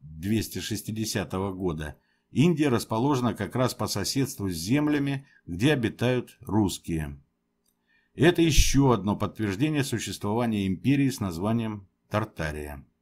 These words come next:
населённой славянами и дружественными славянам племенами. Кстати говоря о картах. Английский комментатор Марко Поло Генри Юль,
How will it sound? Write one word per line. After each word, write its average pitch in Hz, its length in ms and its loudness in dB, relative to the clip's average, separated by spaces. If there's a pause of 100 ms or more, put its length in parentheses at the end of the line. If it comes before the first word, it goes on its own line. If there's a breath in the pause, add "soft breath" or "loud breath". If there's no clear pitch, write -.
(400)
населённой 90 800 -4
славянами 117 840 -2 (320)
и 147 200 0
дружественными 113 800 0
славянам 92 680 -4 (120)
племенами. 87 840 -2 (1700 soft breath)
Кстати 175 360 2
говоря 147 460 4
о - 20 0
картах. 95 580 0 (880 loud breath)
Английский 147 560 2
комментатор 135 640 4
Марко 123 360 4
Поло 123 560 0 (260 soft breath)
Генри 117 380 4
Юль, 147 460 2